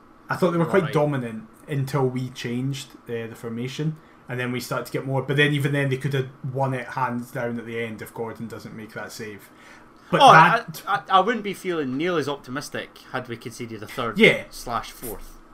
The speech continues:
Speaker 1: I view that as a positive, though. I think that's the best they can play, but for us, as I say, that was a six out of ten performance. We can play much better than that. But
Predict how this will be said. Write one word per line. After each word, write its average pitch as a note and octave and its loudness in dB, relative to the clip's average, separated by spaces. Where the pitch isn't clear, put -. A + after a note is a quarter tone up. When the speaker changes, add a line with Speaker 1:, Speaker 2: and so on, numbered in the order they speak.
Speaker 1:
I F#3 8
view G3 0
that F#3+ 4
as D3+ -2
a C#3+ 0
positive, F3 -2
though. F#3+ 4
I F#3 2
think F3+ -4
that's E3 -4
the D3+ -4
best D#3+ -2
they F3+ 4
can D#3 -2
play, B2 -4
but A#2 -8
for C#3+ -2
us, - 2
as C3 -4
I - -8
say, E3+ -4
that E3 -4
was C3 -8
a A#2 -8
six C3+ -8
out - -10
of - -12
ten B2+ -8
performance. C3+ -6
We D3+ 0
can D3+ -2
play C#3+ -4
much B2+ -4
better B2 -6
than C3+ -4
that. D3 -4
But D3 6